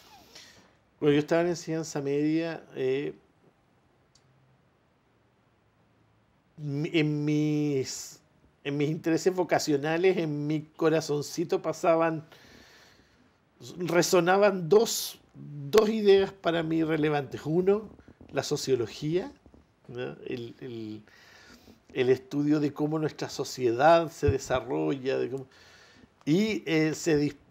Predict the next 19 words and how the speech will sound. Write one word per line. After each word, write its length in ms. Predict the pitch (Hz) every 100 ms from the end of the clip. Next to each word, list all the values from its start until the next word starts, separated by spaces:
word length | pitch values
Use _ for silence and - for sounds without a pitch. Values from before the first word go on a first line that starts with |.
| -
y 120 | 160
disputaba 540 | 165 - 175 185 165
fuertemente 680 | 156 196 196 190 208 196 175
esto 240 | 175 - 170
con 200 | 165 151
la 80 | 151
economía, 600 | 151 135 135 139 107 - - - 123
¿ya? 300 | 117 120 139
Eran 400 | 147 147 139 139
do-, 160 | 147 151 156 156
y 120 | 190
que 120 | 180
son 360 | 156 208 214 160 - - _ _ _ _ _ -
en 160 | 170 160
algunos 400 | 165 196 208 208
puntos 340 | 208 196 196
materias 480 | 196 175 185 190 170
bastante 600 | 185 - 180 156 165 -
cercanas. 560 | - 143 - 87 80